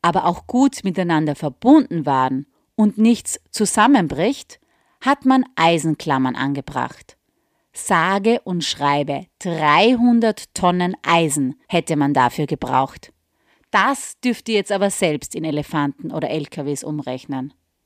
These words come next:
Das Kolosseum ist übrigens hundertsechsundfünfzig Meter breit und hundertachtundachtzig Meter lang.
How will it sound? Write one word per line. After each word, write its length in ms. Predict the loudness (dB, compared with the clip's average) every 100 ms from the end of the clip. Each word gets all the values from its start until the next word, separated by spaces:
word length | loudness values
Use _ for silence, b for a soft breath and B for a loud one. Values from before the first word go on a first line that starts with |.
| _ _ _ _ _ _ 2
Das 320 | 2 2 0
Kolosseum 640 | 4 4 2 2 4 6
ist 260 | 4 -2 -2
übrigens 640 | 0 0 0 0 -2 -8 -14 _ _ 0
hundertsechsundfünfzig 1500 | 4 4 4 -2 -8 -2 -2 0 0 0 -2 -4 -4 -8 -4
Meter 280 | -6 -4 -6
breit 580 | -4 -2 0 0 -4 -16 _
und 320 | 4 6 4 -6 _
hundertachtundachtzig 1400 | 0 2 2 -2 -2 -2 -2 -2 2 4 2 -2 -8 -4
Meter 320 | -2 -2 2 2
lang. 380 | 2 0 -6